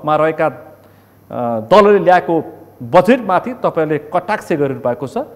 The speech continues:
र धेरै विषयहरू पनि सार्वजनिक भइसकेको छ। budget साँच्चै नै त्यति अहिलेको सान्दर्भिकता अनुसार नआएको हो? तपाईँहरूको ठ्याक्कै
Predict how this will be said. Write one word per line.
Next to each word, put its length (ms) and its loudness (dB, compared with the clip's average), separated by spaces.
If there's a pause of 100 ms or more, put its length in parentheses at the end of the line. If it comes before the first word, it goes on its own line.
(180)
र 520 0
धेरै 160 4
विषयहरू 360 -4
पनि 180 -4
सार्वजनिक 500 -6
भइसकेको 440 -10
छ। 100 -8 (420)
budget 360 2
साँच्चै 460 -6
नै 240 -4 (400)
त्यति 360 -4 (720)
अहिलेको 420 0
सान्दर्भिकता 1400 -8
अनुसार 340 -4
नआएको 520 -2
हो? 100 -2 (340)
तपाईँहरूको 360 -6
ठ्याक्कै 500 -8